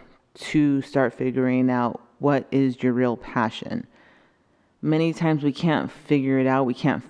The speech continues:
find it. You might even done some kind of career assessment or,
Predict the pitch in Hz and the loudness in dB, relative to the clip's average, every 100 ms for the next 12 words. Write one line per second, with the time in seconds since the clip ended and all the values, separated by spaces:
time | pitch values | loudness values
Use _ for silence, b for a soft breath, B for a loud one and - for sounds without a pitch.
0 | - 127 131 135 143 143 - _ - 143 | 0 2 2 2 0 -4 -10 _ -6 -2
1 | 135 131 131 123 127 127 127 131 - 127 | 0 2 0 2 2 2 2 0 0 0
2 | 131 - - 160 165 143 - - 117 120 | 0 -6 -10 -6 -6 -6 -8 -4 -2 0
3 | 123 127 120 127 - 147 156 160 | -2 -4 -4 -6 -4 -4 -2 -4